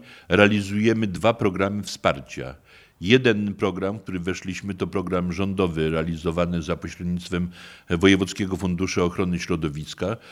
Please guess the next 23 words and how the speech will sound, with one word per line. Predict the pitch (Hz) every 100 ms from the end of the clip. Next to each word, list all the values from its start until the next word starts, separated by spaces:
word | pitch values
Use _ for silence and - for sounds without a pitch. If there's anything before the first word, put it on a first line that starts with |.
| -
z | -
którego | 110 98 95
można | 95 98 87 101 92
skorzystać | - 92 90 101 95 87
z | 80
dofinansowania | 92 - 90 87 87 90 80 76 73 76
do | 80
przedsięwzięcia. | 76 - - 85 90 85 87 92 95 117 123 - - - 85
Drugi | 87 117 139 90 90 127 - - -
to | 113
program | 135 131 139 135 131
już | 131 120 -
stricte | - 139 131 - 131
miejski, | 127 101 85 - - 107 120
który | - 101 101
również | 117 101 92 82
daje | 90 90
szansę | 90 127 127 -
i | 95
możliwość | 87 85 104 120 113 - - - -
uzyskania | 98 104 - 120 110
dofinansowania | 104 98 104 98 95 95 95 95 95 92
na | 90 87 87